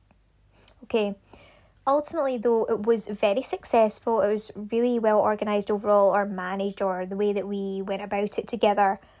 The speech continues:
It was a really good atmosphere overall. Again, we didn't always agree on all the,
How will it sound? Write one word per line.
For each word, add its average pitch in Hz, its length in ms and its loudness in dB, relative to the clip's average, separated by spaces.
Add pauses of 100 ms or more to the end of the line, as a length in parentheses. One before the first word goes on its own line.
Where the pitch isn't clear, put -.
(220)
It 254 60 2
was 247 120 0
a 254 60 2
really 226 280 0
good 233 180 2
atmosphere 214 600 0
overall. 240 600 2 (680)
Again, 214 400 2
we 233 80 0
didn't 208 240 2
always 220 160 0
agree 214 380 0
on 202 180 0
all 202 300 -2
the, 208 240 0